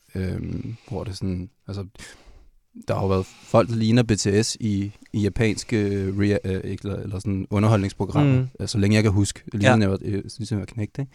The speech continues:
Speaker 2: Ja.
Speaker 1: Som,
Speaker 2: Ja.
Speaker 1: øhm, ja, har haft makeup på, og, og alle de der ting der, ikke? Og det er sådan,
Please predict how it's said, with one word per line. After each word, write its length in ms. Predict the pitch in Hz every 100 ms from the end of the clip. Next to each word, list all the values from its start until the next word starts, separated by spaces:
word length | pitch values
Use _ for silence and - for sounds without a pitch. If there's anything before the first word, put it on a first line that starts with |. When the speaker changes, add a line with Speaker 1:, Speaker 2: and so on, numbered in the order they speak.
| -
Speaker 2:
Ja. 100 | 127 - _
Speaker 1:
Som, 300 | - 117 98
Speaker 2:
Ja. 200 | 92 92
Speaker 1:
øhm, 420 | - - - - - - _ - _ _ _ 113
ja, 180 | 98 90 _ _ _ _ _ _ _ _
har 80 | -
haft 120 | 95
makeup 300 | 95 92 95 -
på, 240 | - 101 -
og, 380 | 107 98 101 104
og 180 | 104
alle 120 | 104 107
de 40 |
der 100 | 104
ting 320 | - 110 110
der, 180 | 107 104
ikke? 140 | 123 -
Og 100 | -
det 60 |
er 40 | 101
sådan, 320 | 104 98 101